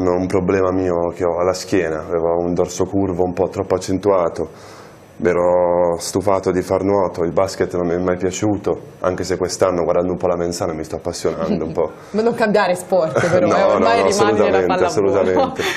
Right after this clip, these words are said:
Speaker 1: E niente, ho intrapreso questa, questa attività, all'inizio non, non era una passione, era, per me era, era, era un'attività fisica fare, giocare a pallavolo, infatti ho iniziato a Giovinazzo in prima divisione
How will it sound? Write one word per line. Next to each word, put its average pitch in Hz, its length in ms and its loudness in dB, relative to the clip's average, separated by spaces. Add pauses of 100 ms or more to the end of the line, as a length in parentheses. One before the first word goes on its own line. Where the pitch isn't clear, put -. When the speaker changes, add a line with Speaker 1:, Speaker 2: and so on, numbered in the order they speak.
(320)
Speaker 1:
E 151 160 2
niente, 85 540 0
ho 90 160 2
intrapreso 92 640 -2
questa, 85 1120 -2
questa 95 280 -4
attività, 101 640 0
all'inizio 95 420 -2
non, 82 440 -4
non 95 160 0
era 101 140 2
una 87 140 -2
passione, 87 520 -2
era, 85 140 -2
per 101 180 -4
me 104 100 2
era, 90 200 2
era, 90 340 2
era 92 220 2
un'attività 98 580 -2
fisica 87 720 -4
fare, 87 460 -2
giocare 87 320 -2
a 87 40 -4
pallavolo, 87 540 0
infatti 92 300 -4
ho - 20 0
iniziato 90 340 -2
a 85 260 0
Giovinazzo 90 600 -2
in 87 60 -2
prima 90 220 -2
divisione 87 680 -2